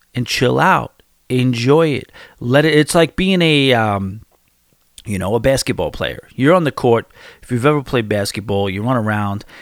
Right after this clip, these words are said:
If you, if you, even if you say you're the scoring machine, you know what I mean? I'm the freaking guy who puts up thirty every game.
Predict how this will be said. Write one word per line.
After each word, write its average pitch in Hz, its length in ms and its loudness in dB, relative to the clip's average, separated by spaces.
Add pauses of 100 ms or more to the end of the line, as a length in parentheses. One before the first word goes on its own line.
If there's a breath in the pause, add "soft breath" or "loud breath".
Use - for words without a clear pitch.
(120)
If 110 160 -8
you, 165 260 -2
if 117 160 -8
you, 151 260 0
even 156 300 -2
if 135 160 -4
you 135 80 -4
say 120 220 -2
you're 123 160 -2
the 139 60 -2
scoring 135 400 -2
machine, 120 540 -2
you 120 100 -2
know 135 40 4
what 135 40 4
I 131 40 4
mean? 135 200 2
I'm 143 160 2
the 127 80 0
freaking 123 340 -2
guy 123 160 2
who 110 80 2
puts - 260 -4
up - 160 -4
thirty 101 320 -2
every 92 200 -6
game. 92 320 -8